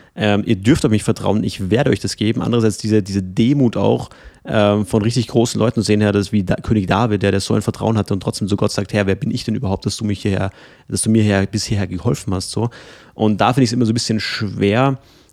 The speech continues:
äh, da für mich so eine allgemeingültige Regel aufzustellen, wo ziehe ich da, ähm,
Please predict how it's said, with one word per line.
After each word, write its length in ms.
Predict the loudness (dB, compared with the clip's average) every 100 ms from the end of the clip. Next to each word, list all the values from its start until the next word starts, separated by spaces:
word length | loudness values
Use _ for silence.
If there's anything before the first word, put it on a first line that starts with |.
| -4
äh, 140 | -2
da 120 | 0
für 100 | 0
mich 140 | 0 0
so 80 | 0
eine 100 | 0
allgemeingültige 680 | 0 2 2 2 0 0
Regel 200 | 0 0
aufzustellen, 760 | -2 -2 -4 0 2 2 0 0
wo 180 | 0
ziehe 420 | 0 -2 -2 -2 -2
ich 240 | -6 -8
da, 480 | -4 0 2 2 0 -8 _ _ _ _ _ _ _ _ -16 -6
ähm, 640 | -4 -2 -4 -4 -6 -8